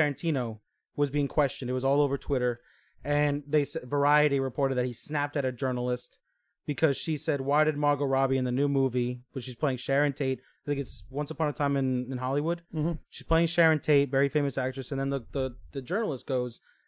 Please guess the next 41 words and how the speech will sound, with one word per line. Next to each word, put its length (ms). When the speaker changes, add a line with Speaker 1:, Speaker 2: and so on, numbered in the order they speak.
Speaker 1:
and 140
says 260
to 80
the 80
guy, 440
says 160
to 60
Quentin 380
Tarantino, 480
Speaker 2:
Mm-hmm. 160
Speaker 1:
you 100
know, 120
"Was 280
it 80
on 160
pur-, 240
you 60
know, 140
it 40
was 160
definitely 280
by 200
design 720
that 140
you 100
gave 220
her 100
less 260
lines." 520
And 120
I'm 100
like, 280
and 300
almost 260
trying 240
to, 80
like, 140
trying 180
to 60
insinuate 800
that 240